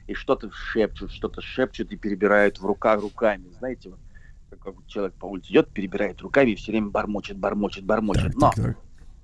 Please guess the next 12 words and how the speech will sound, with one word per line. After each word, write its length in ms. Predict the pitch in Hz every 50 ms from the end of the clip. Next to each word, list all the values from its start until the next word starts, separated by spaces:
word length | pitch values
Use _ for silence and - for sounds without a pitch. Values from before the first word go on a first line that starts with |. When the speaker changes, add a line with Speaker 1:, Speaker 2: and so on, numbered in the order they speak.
| - - - - - - - - - - - - - - -
Speaker 1:
говорят, 520 | - 113 101 - - - 113 135 180 190
что 200 | - - - 165
это 180 | 156 156 - 143
сошедший 760 | - - 123 110 - - 123 147 151 - - - 143 147 156 - -
с 200 | - - - - 123
ума 520 | 113 110 107 104 107 110 110 110 107 101 - -
математик, 920 | - 107 104 - - 110 104 107 107 104 95 - - 95 - - - - - -
да, 280 | - 107 107 107 107 101
то 180 | - - 101 98
есть 220 | - - - -
он 140 | 110 104 101 101 - - -
так 280 | 131 123 123 117 -